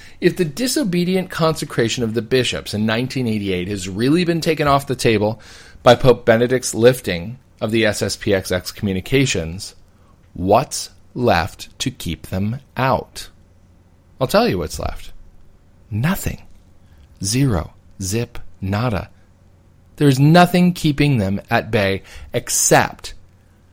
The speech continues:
that Rome wants to make them bow and scrape to the new ecclesial paradigm. Rome wants them to embrace the Novus Ordo, which even a cursory study will tell you was created by men with no love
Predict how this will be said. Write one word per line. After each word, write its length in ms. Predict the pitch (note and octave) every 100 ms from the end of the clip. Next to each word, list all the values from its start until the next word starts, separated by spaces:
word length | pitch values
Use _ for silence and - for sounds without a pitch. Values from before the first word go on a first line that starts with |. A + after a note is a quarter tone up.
| - -
that 180 | F#2 -
Rome 560 | F2 A#2+ D#3 F3 F3+ F3
wants 420 | A#2 A2 A2+ -
to 100 | A#2+
make 260 | F2 D#2+
them 200 | - E2
bow 300 | D#2 F#2 A2+
and 160 | C3+ B2
scrape 420 | - - D2+ D2
to 100 | -
the 120 | F2
new 340 | F2 E2+ E2 -
ecclesial 640 | F2+ - E2+ D#2 D#2+ D#2
paradigm. 540 | - E2 E2 D#2 - - - - - - - - _ - - -
Rome 220 | A2 C3 D3
wants 260 | G2+ G#2
them 140 | A2+ A2
to 120 | C3+
embrace 340 | B2+ E2+ D2+
the 120 | - G2+
Novus 280 | G#2 A2+
Ordo, 260 | D#3+ C3+ D2+ - - - - - -
which 280 | C#3 - -
even 260 | E3 F3
a 60 | D#3
cursory 680 | - - D#3+ D#3 - D#3 C#3+
study 420 | - - B2 F#2+
will 220 | F#2+ G2
tell 300 | F2+ - A2+
you 180 | E2+ F2
was 180 | G2 F#2+
created 520 | - F#2+ E2+ F#2+ A2
by 140 | G#2+
men 400 | G#2+ E2+ D2 D#2
with 200 | F2 F2+
no 260 | F#2 A2 D#3
love 480 | F3 F#2+ D#2 E2+